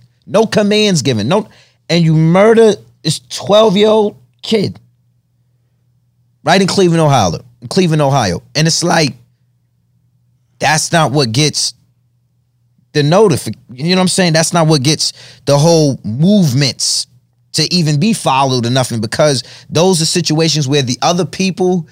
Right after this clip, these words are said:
who be in these debates, they can't say, "Well, he's resisting arre-," there's no argument there. For a gentleman to be at home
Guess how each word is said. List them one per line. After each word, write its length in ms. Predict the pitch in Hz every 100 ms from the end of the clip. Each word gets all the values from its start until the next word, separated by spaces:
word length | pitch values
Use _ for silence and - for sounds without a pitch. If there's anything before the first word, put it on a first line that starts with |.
| _ -
who 320 | 160 143 123 _ 120
be 240 | 170 170
in 80 | 170
these 160 | 170 147
debates, 500 | 151 135 175 165 - - _
they 140 | 131 143
can't 300 | - 175 -
say, 220 | 160 139
"Well, 220 | 123 127
he's 240 | 156 151
resisting 600 | 131 147 131 175 170 165 160
arre-," 220 | 151 - - - -
there's 280 | 107 113 98
no 500 | 92 101 120 139 143
argument 580 | 143 165 160 139 120 -
there. 280 | - - - _ _ _ _ _ _ _ _ _
For 220 | - 170
a 40 | 143
gentleman 460 | 117 185 180 170
to 60 | 151
be 220 | 127 143
at 120 | 135
home 540 | 104 131 175 180 113